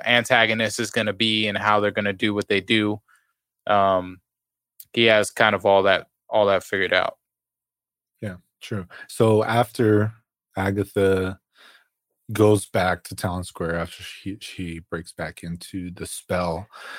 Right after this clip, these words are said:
Speaker 2: Vision turns back into his movie form. Like you had mentioned, the, the
Speaker 1: Mm-hmm.
Speaker 2: budget is really starting to kick in and you can notice it. He flies up, he gets a view from,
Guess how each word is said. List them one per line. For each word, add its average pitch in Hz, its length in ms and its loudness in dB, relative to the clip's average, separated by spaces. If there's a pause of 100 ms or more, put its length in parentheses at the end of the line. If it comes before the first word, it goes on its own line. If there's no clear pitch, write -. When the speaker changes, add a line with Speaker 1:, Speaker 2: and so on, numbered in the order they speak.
(320)
Speaker 2:
Vision 120 640 2 (400)
turns 104 500 0
back 92 260 -2
into 104 220 -2
his 92 200 -2
movie 98 340 0
form. 95 600 -4 (320)
Like 92 220 -4
you 98 80 0
had 90 140 -2
mentioned, 92 420 -6
the, 87 220 -6 (260)
the - 80 -2
Speaker 1:
Mm-hmm. 117 80 -2
Speaker 2:
budget 110 320 4
is 98 240 -2
really 107 200 4
starting 98 280 0
to 92 120 -8
kick 101 200 -2
in 101 160 -2
and 90 100 -6
you 87 100 -8
can 90 160 -6
notice 101 440 -2
it. - 140 -12 (200)
He 110 100 -2
flies 110 400 4
up, 110 260 4 (100)
he 98 280 0
gets 101 360 -4
a 101 240 0
view 98 320 -2
from, 85 640 -6